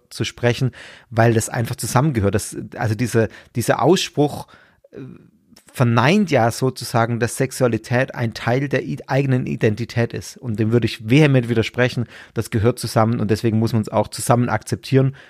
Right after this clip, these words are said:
oder zusammen ablehnen im Falle von Latzl. Deswegen zieht seine Argumentation dann nicht. Genau. Selbstverständlich, sagt die Richterin dann damals auch, dürfe der Pastor weiterhin die Auffassung vertreten, dass die Bibel Homosexualität verbiete, auch wenn es dazu andere Auslegungen gäbe.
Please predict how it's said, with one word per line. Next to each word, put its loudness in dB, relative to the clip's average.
oder 2
zusammen 0
ablehnen 4
im -4
Falle 0
von -2
Latzl. -2
Deswegen -2
zieht -4
seine -2
Argumentation -4
dann -4
nicht. -10
Genau. -2
Selbstverständlich, 2
sagt 2
die 0
Richterin 0
dann 2
damals 2
auch, -2
dürfe -2
der 0
Pastor 0
weiterhin 2
die 0
Auffassung 0
vertreten, -2
dass 2
die -4
Bibel -2
Homosexualität 0
verbiete, 0
auch 0
wenn 2
es -4
dazu -2
andere -4
Auslegungen 0
gäbe. -2